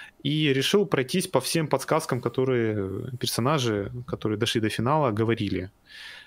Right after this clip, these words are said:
Если с одним персонажем я был абсолютно уверен, что там Кинзов, э, Мухомори, вот,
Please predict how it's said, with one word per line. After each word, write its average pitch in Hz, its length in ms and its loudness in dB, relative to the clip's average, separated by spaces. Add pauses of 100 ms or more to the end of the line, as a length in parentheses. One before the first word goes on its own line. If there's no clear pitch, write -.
(160)
Если 165 240 0
с - 100 -2
одним 160 240 2
персонажем 147 500 2
я 139 140 4
был 135 140 4
абсолютно 131 440 0
уверен, 123 280 2
что - 120 -2
там 110 120 4
Кинзов, 104 600 2 (360)
э, 117 40 -2
Мухомори, 117 800 0 (500)
вот, 104 420 -2